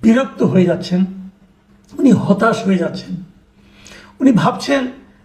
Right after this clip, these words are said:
যে ওনাকে সবাই পর্যাপ্ত পরিমাণ সহযোগিতা করছে না। যেহেতু সহযোগিতা করছে না, তাহলে উনি কাজ করবেন কিভাবে? উনি কাজ করতে চান, এই হলো বেসিক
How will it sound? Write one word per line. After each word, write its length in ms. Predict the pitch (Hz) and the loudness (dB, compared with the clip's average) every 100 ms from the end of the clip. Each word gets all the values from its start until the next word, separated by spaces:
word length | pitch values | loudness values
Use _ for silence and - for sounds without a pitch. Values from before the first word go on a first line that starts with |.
| _ | _
যে 120 | 220 | -2
ওনাকে 320 | 262 269 262 254 | 2 2 2 -2
সবাই 280 | 240 226 - | 2 0 2
পর্যাপ্ত 400 | 233 196 214 - | 0 0 -2 0
পরিমাণ 300 | 196 180 180 | 0 2 0
সহযোগিতা 560 | - 190 202 196 180 | 0 0 2 0 0
করছে 340 | 170 190 - 214 | -2 -2 -2 -2
না। 80 | - - - _ - _ _ _ _ _ _ _ _ - _ - | -2 -8 -20 _ -20 _ _ _ _ _ _ _ _ -20 _ -2
যেহেতু 300 | 170 214 - | 2 2 0
সহযোগিতা 480 | - 220 254 254 262 | 0 0 2 0 2
করছে 300 | 269 - 269 | 0 0 0
না, 160 | 269 - - _ _ _ _ _ _ _ _ _ _ - _ | 0 -4 -20 _ _ _ _ _ _ _ _ _ _ -20 _
তাহলে 180 | 262 294 | 2 4
উনি 120 | 277 | 4
কাজ 300 | - 277 - | 2 -2 0
করবেন 300 | 214 175 151 | 0 0 0
কিভাবে? 320 | - - 160 131 - - _ _ _ _ _ _ _ _ - | -4 -6 -6 -6 -12 -20 _ _ _ _ _ _ _ _ 0
উনি 120 | 214 | 2
কাজ 240 | 254 220 | 2 -2
করতে 220 | - 190 | -4 -8
চান, 320 | 170 156 135 - - _ _ - - _ | -6 -8 -8 -14 -20 _ _ -20 -20 _
এই 160 | - 277 | 2 4
হলো 180 | 302 294 | 4 2
বেসিক 460 | 185 190 - 202 | 0 2 0 -4